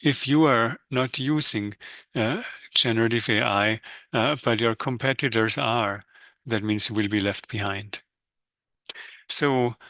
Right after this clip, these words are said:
um, some special considerations, uh, that are particularly relevant for lower income users.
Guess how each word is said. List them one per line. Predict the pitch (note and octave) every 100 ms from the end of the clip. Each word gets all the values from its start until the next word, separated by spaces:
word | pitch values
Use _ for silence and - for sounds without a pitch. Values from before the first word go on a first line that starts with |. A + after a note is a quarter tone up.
| _ -
um, | A#2+ A#2+ G3
some | A3 G3 G3
special | - - D3+ - E3
considerations, | D#3+ D3+ D3 - C3 B2 A#2+ B2+ - G#2+ G2+ A2+ - - - -
uh, | B2 B2+
that | C3 B2+
are | A#2+ A#2+
particularly | - C3+ - C#3+ - D3 D3 C#3+
relevant | A#2+ A#2 B2+ B2 G#2 G#2 G2+ - - - _
for | - A#2
lower | A2+ A#2+ B2
income | B2 A#2+ A#2+ A2
users. | A2 A2+ - G2 G2+ -